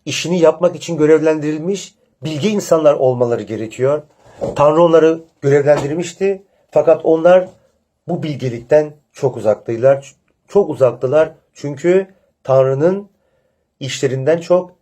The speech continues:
kendi menfaatlerini düşünüyorlardı. O bir tarafta birçok inanış, birçok inançlı dua etmek için, tapınmak için oraya gelmiş insanlar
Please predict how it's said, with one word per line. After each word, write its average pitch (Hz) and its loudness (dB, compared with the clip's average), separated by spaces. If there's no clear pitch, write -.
kendi 170 -2
menfaatlerini 170 0
düşünüyorlardı. 101 -6
O 175 0
bir 202 -2
tarafta 202 4
birçok 165 -2
inanış, 135 -2
birçok 175 -2
inançlı 147 0
dua 151 2
etmek 139 -4
için, 156 -10
tapınmak 151 0
için - -12
oraya 139 0
gelmiş 131 -2
insanlar 131 -2